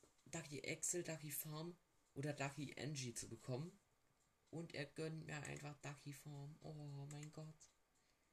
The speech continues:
Jawohl. Jetzt brauche ich nur noch Ducky Angie da raus. Ducky Ex-, Excel ist mir ehrlich gesagt nicht so wichtig. Und dann geht's an diese Piraten-Chests wahrscheinlich erstmal ran.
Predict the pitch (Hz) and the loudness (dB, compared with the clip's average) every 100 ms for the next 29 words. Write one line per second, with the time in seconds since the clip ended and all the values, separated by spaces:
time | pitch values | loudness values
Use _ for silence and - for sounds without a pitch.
0 | _ _ _ - - - 175 175 160 165 | _ _ _ -16 -16 -8 -4 0 0 2
1 | 170 170 165 165 - - - - _ _ | 4 4 4 2 -6 -18 -20 -20 _ _
2 | - - - - _ _ - - - - | -20 -18 -18 -20 _ _ -20 -20 -20 -18
3 | - - 156 - 147 151 165 156 165 156 | -18 -8 -2 2 4 4 2 0 0 0
4 | 139 160 151 147 143 156 147 143 135 139 | 0 -2 0 0 2 2 0 0 0 0
5 | 143 135 - - - - - - - - | 0 -2 -4 -14 -20 -20 -20 -20 -20 -20
6 | - - - - - - - _ - - | -20 -20 -20 -20 -20 -20 -20 _ -20 -20
7 | - - - - - _ _ - - - | -20 -20 -20 -20 -20 _ _ -20 -20 -20
8 | - 151 - - - - - 147 - 143 | -8 -6 -6 -6 -10 -4 0 0 0 0
9 | 120 135 - - - - - - 143 135 | 0 -2 -4 -4 -10 -6 -2 2 2 4
10 | 143 123 131 135 131 - 139 - 127 131 | 2 2 2 2 2 4 2 0 -2 -2
11 | 123 110 127 131 131 - 127 127 - 135 | -2 0 2 4 2 2 2 2 0 0
12 | 127 110 135 - - 107 - - 95 92 | 2 4 2 0 -4 -2 -2 -2 -4 -4
13 | 95 - - - 101 107 131 | -4 -4 -6 -4 -4 0 0